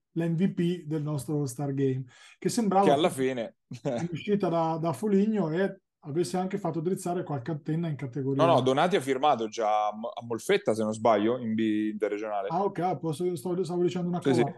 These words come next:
Speaker 1: Comunque, a
Speaker 2: Lui in
Speaker 1: maggior
Speaker 2: uscita.
Speaker 1: ragione,
Speaker 2: Mm.
Speaker 1: a maggior ragione, in uscita, un giocatore, stavo, comunque volevo arrivare qua.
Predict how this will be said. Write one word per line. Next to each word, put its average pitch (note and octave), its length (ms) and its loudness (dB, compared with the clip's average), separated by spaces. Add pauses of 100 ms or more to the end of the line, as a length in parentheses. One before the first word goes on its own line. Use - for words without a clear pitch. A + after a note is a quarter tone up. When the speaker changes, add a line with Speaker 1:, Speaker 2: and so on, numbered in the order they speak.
(100)
Speaker 1:
Comunque, A3+ 680 4 (140)
a E3 100 -6
Speaker 2:
Lui D#3 160 6
in D#3+ 60 6
Speaker 1:
maggior D#3 40 8
Speaker 2:
uscita. C#3 340 4
Speaker 1:
ragione, G3 360 -2
Speaker 2:
Mm. A2+ 60 -6 (340)
Speaker 1:
a D3+ 120 -6
maggior E3+ 300 0
ragione, G3 520 2
in E3 200 -4
uscita, F#3 400 -2
un D#3 60 -2
giocatore, D3+ 240 -2
stavo, E3+ 300 -2
comunque F#3 340 0
volevo F#3 160 2
arrivare F#3 260 0
qua. C#3 180 -6